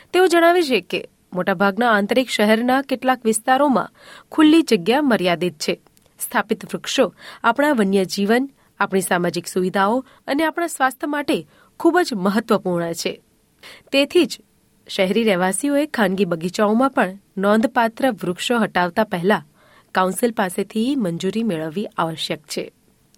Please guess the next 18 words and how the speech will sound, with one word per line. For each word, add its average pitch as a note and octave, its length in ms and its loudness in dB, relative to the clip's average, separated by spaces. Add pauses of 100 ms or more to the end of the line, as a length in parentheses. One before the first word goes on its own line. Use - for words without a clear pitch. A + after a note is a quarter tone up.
(160)
શહેરો G#3+ 340 2
માટે A3 320 0
તો A#3 140 -2
તેઓ A#3 300 4 (680)
જે F#3+ 200 0
મહત્વના A#3 500 2
વૃક્ષો F3+ 560 -2 (180)
તરીકે A3 260 2
વ્યાખ્યાયિત G#3 560 -2
કર્યા C4+ 280 2
છે, A#3 260 -2 (240)
તેની F#3+ 200 0
આસપાસના A3 500 0
વિવિધ F3 300 -4
નિયમો A3+ 500 -2 (200)
પણ A3 140 2
હોય D#3 280 -4
છે. D#3+ 200 -6